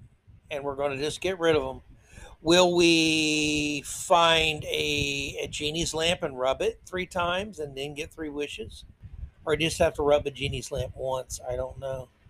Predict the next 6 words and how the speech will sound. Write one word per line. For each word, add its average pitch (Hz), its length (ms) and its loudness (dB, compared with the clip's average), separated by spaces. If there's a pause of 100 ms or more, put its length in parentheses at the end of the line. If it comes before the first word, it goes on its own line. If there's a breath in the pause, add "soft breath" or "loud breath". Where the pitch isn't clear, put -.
(1200)
But 220 80 2
anyway, 226 320 8
you 165 140 2
rub 180 240 2
the 180 60 -10
genie's, 170 460 -4